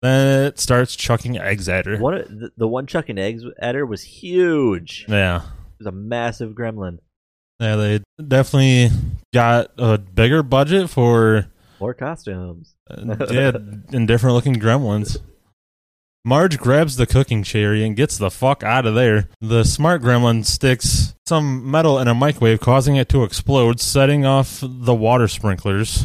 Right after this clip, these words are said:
Speaker 1: The gremlins in the studio start bubbling and hatching more gremlins.
Speaker 2: The, it was cool, uh, with the hatching of the gremlins, 'cause in the first one,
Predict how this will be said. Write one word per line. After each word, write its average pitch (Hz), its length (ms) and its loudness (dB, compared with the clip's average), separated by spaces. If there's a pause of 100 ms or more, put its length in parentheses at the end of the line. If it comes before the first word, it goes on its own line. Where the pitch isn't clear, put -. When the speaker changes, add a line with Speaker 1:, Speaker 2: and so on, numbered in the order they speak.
(140)
Speaker 1:
The 113 140 -2
gremlins 139 440 0
in 127 60 -2
the 110 80 0
studio 117 420 -2
start 101 300 -4
bubbling 104 380 0
and 90 100 -4
hatching 175 380 -2
more 120 220 2
gremlins. 90 640 -4
Speaker 2:
The, 113 220 -4 (120)
it 107 60 -4
was 147 180 -8
cool, 113 480 -4 (400)
uh, 82 380 -6 (540)
with 92 180 -10
the 87 80 -10
hatching 87 760 -10 (240)
of 90 180 -8
the 92 100 -10
gremlins, 87 720 -12
'cause 90 120 -20
in 98 80 -12
the 98 80 -4
first 143 280 -6
one, 98 220 -6